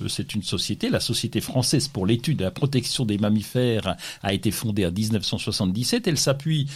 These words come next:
sur des bénévolats, sur l'expertise de douze mille associations,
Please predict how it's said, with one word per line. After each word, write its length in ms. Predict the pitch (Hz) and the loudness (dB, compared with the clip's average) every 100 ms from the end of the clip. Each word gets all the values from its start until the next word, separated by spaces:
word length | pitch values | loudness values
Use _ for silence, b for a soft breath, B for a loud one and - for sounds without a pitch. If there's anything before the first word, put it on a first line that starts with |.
| B B | B B
sur 460 | - - 247 262 165 | -2 0 2 0 4
des 160 | 160 | 6
bénévolats, 640 | 143 139 131 127 117 147 143 | 6 6 6 4 4 2 2
sur 240 | - 190 | 2 4
l'expertise 840 | 175 175 - 151 139 - 170 143 | 4 4 2 0 -2 0 2 2
de 100 | 110 | 4
douze 400 | 113 117 196 156 | 4 6 6 6
mille 280 | 165 175 147 | 6 6 6
associations, 800 | 127 - 107 110 113 - 269 311 | 4 2 -2 0 0 2 2 0